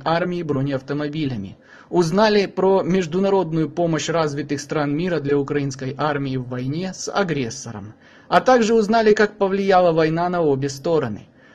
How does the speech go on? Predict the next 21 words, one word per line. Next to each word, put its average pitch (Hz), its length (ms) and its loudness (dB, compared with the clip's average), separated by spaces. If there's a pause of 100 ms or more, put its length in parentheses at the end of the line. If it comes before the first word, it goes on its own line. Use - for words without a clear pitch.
(180)
Пока 220 280 4
российская 247 640 2
армия 208 440 2
скатывалась 190 800 0
с - 160 -8
использования 175 720 0
бронеавтомобилей 165 1040 0
на 165 180 0
тентовые 147 680 0
грузовики, 147 760 -2 (680)
в 135 100 -6
результате 175 560 0
чего 175 240 -2
основными 170 440 -2
российскими 160 680 -4
военными 151 600 0
грузовиками 151 640 -2
стали 143 380 0
грузовики 151 560 -4
советской 151 640 -4
эпохи, 151 560 -2